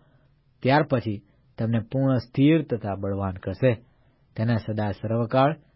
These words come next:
સત્તા હોજો. આમીન. સિલવાનસ, જે મારી ધારણા પ્રમાણે વિશ્વાસુ ભાઈ છે, તેની હસ્તક મેં ટૂંકમાં તમારા પર લખ્યું છે ને તમને વિનંતી કરીને સાક્ષી આપી છે કે આ તો દેવની ખરી કૃપા છે.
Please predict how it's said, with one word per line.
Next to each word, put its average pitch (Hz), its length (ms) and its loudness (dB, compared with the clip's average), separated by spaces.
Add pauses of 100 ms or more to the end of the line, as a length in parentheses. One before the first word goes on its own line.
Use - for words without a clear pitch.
(280)
સત્તા - 320 -8
હોજો. 120 500 0 (500)
આમીન. 107 400 -2 (680)
સિલવાનસ, 147 420 4 (640)
જે 131 100 2
મારી 120 240 2
ધારણા 120 360 4
પ્રમાણે 131 400 0
વિશ્વાસુ 120 540 -4
ભાઈ 123 240 2
છે, 135 140 -6 (460)
તેની 117 200 0
હસ્તક 127 380 2
મેં 120 120 -2
ટૂંકમાં 135 400 -2
તમારા 107 340 -2
પર 107 60 -2
લખ્યું 101 360 -2
છે 104 140 -8 (580)
ને 107 80 -2
તમને 110 240 0
વિનંતી 110 420 -2
કરીને 127 420 0 (160)
સાક્ષી 113 420 -2
આપી 151 260 2
છે 120 160 -2 (420)
કે 104 80 -8
આ 104 160 0
તો 120 140 0
દેવની 135 440 2
ખરી 127 320 -4
કૃપા 131 380 0
છે. 101 160 -8